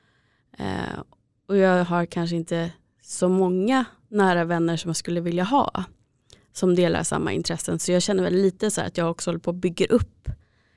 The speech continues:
en ny familj <laughs> på något sätt. På det sättet att, ehm, jag har landat i att likheter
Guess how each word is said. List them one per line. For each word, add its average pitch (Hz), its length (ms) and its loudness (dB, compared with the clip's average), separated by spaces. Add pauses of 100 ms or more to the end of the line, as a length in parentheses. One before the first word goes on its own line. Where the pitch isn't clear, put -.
(100)
en 175 260 2
ny 175 380 2 (140)
familj 190 880 2
<laughs> - 40 -8
på 196 80 -4
något 190 220 -4
sätt. - 460 -8 (440)
På 196 120 6
det 175 180 2
sättet - 880 -6 (160)
att, - 500 -4
ehm, 76 460 -4 (1040)
jag 190 180 2
har 190 80 6
landat 185 540 2
i 175 180 2
att 165 120 -2 (760)
likheter 185 1500 2